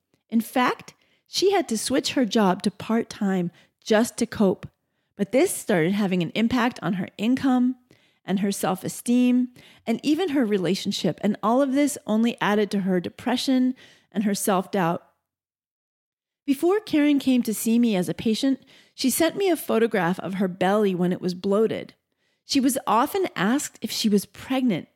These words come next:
and indeed, I'd have thought from the photograph that she was seven months pregnant. Her distended belly stood out so far in contrast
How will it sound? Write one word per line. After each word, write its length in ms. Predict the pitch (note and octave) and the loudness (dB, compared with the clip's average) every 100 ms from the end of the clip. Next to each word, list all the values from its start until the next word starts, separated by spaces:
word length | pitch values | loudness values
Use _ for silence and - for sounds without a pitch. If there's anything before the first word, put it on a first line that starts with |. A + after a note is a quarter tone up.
| _ | _
and 140 | A3+ A#3 | -2 0
indeed, 500 | A#3 A3 B3 D4 D4 | 2 0 0 2 0
I'd 220 | - - C#4 | -2 -2 0
have 160 | E4+ | -2
thought 380 | - G3+ A3 - | -2 0 2 0
from 180 | B3 G#3+ | -2 -2
the 100 | F#3+ | -2
photograph 680 | - F#3+ G#3+ C4 C4+ C#4 - _ _ _ | -2 -4 -2 0 0 -4 -10 _ _ _
that 100 | - | -10
she 160 | - G4+ | -2 0
was 120 | A4+ | 2
seven 400 | - - D#4 E4+ | 0 0 2 2
months 220 | D#4 E4 - | 2 0 0
pregnant. 440 | F4 F4+ A#3 - - _ _ _ _ | -2 0 -2 -4 -14 _ _ _ _
Her 120 | - B3 | -6 -2
distended 580 | A3+ - A3+ C4+ D#4+ | -2 0 0 0 0
belly 280 | A#3 A#3+ C4 | 2 2 2
stood 340 | B3 - C4 B3 | 0 0 0 2
out 320 | F#3+ F#3 - | 0 -2 -4
so 260 | - C4 | -2 -2
far 260 | C4+ A3+ G3 | 0 2 2
in 200 | - G3+ | 0 -6
contrast 840 | - G#3+ A3 A#3+ G3+ D#3+ E3+ - | -6 -2 -2 0 -2 -2 -4 -8